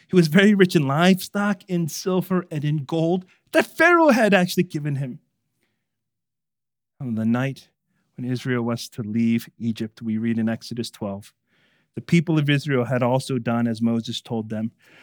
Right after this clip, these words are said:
for they asked the Egyptians for silver and gold jewelry and for clothing, and the Lord had given the people favor in the sight of the Egyptians,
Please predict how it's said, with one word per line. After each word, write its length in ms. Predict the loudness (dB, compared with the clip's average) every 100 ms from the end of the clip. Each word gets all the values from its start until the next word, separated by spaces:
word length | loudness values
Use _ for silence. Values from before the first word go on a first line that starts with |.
| _
for 160 | -6 -2
they 180 | 2
asked 280 | 4 2 2
the 100 | -2
Egyptians 540 | -2 -2 -4 -2 -4 -4
for 140 | -8
silver 520 | -8 -6 -4 -2 -2
and 160 | -2 -2
gold 300 | -2 -4 -6
jewelry 540 | -4 -2 -2 -2 -2
and 120 | -2
for 80 | -6
clothing, 520 | -10 -6 -4 -2 -4 -4 -16 -6
and 100 | -4
the 60 |
Lord 340 | -2 2 2 2
had 240 | -2 -8 0
given 380 | 2 4 6 4
the 80 | 2
people 300 | 0 -2 -6
favor 440 | -6 -6 -4 -2
in 80 | -2
the 80 | -4
sight 340 | -6 -4 -4
of 180 | -6 -6
the 140 | -2
Egyptians, 640 | -4 -4 -8 -6 -4 -4